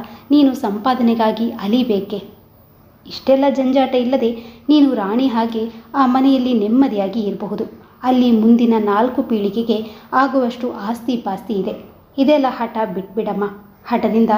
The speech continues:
ಹೆಣ್ಣು ಕೆಟ್ಟಳು, ಚಟದಿಂದ ಗಂಡು ಕೆಟ್ಟ ಅಂತ ಗಾದೆನೇ ಇದೆ. ಸುಮ್ನೆ ಈ ಮದುವೆಗೆ ಒಪ್ಕೊಂಡು ಅದಕ್ಕೆ ಬೇಕಾದ ಶಾಪಿಂಗ್ಗೆ ರೆಡಿ ಮಾಡ್ಕೊ. ಇನ್ನು ನಿನ್ನ ವಿತಂಡವಾದ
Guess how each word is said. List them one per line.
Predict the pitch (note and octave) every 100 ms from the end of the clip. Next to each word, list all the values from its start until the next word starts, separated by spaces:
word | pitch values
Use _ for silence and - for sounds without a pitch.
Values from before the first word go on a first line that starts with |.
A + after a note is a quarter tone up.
| A3 - -
ಹೆಣ್ಣು | - B3+ C4+
ಕೆಟ್ಟಳು, | C4 G3+ - G#3+ - -
ಚಟದಿಂದ | - C#4+ C#4 B3+ A#3 A#3
ಗಂಡು | G#3+ G3+ A3
ಕೆಟ್ಟ | A#3+ A3 A3
ಅಂತ | G#3 G#3+ G#3 G3+
ಗಾದೆನೇ | G3 A3 A#3 A3
ಇದೆ. | G3+ F#3+ G#3 - - _ -
ಸುಮ್ನೆ | D#4+ D4+ D4+
ಈ | C#4
ಮದುವೆಗೆ | A3+ A3 A#3 A#3
ಒಪ್ಕೊಂಡು | A3+ G#3 - A#3 G#3+ A3 -
ಅದಕ್ಕೆ | B3+ C#4 C#4
ಬೇಕಾದ | B3+ A3+ G#3+ G#3 G#3+
ಶಾಪಿಂಗ್ಗೆ | A3 A3 G3 B3 A3+ G3+
ರೆಡಿ | - - G#3 A#3+
ಮಾಡ್ಕೊ. | A3+ G3 F#3+ G#3 - - - - _
ಇನ್ನು | A#3 A#3
ನಿನ್ನ | C#4 C#4 C4+ B3
ವಿತಂಡವಾದ | A3 C4+ C4+ B3 A#3+